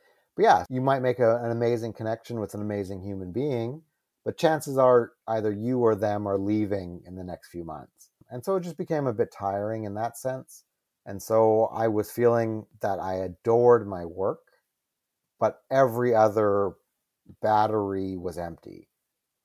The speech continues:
you know, in terms of meaningful relationships or connections or, or a sense of place even. Like, I was from Calgary, but sort of hated it.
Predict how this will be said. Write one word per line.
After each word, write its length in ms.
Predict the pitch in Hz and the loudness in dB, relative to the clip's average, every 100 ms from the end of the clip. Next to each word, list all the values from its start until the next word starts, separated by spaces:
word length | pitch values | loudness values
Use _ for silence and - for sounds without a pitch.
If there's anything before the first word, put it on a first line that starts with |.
| - | -18
you 80 | 82 | -12
know, 300 | 73 62 50 | -12 -14 -18
in 80 | 87 | -18
terms 320 | 87 82 78 | -14 -14 -10
of 220 | 80 80 - _ _ _ _ _ _ _ _ _ _ - | -10 -10 -18 _ _ _ _ _ _ _ _ _ _ -8
meaningful 800 | 113 123 107 107 104 98 92 92 | -2 -2 -2 2 4 4 2 -4
relationships 680 | 98 95 90 87 82 80 - | -6 -6 -8 -14 -12 -12 -12
or 80 | |
connections 680 | 82 85 82 - - 82 80 | -14 -14 -14 -16 -20 -18 -12
or, 320 | 80 76 76 - _ _ _ _ - | -10 -10 -12 -16 _ _ _ _ -6
or 100 | 107 | -6
a 60 | |
sense 240 | - 135 123 | -4 -6 -6
of 160 | 113 | -8
place 420 | - 117 113 127 107 | -2 0 0 -2 -8
even. 340 | 87 80 80 | -10 -10 -12
Like, 220 | 80 80 - _ _ _ - | -14 -16 -18 _ _ _ -6
I 80 | 98 | -6
was 160 | 92 | -6
from 340 | - 123 127 117 | -2 0 0 -2
Calgary, 600 | 120 110 110 104 113 107 | 0 2 2 0 -4 -4
but 160 | 87 | -8
sort 260 | - 113 107 | -6 -2 -2
of 80 | 101 | -2
hated 380 | 98 98 101 98 | -4 -2 -2 -2
it. 200 | 98 | -2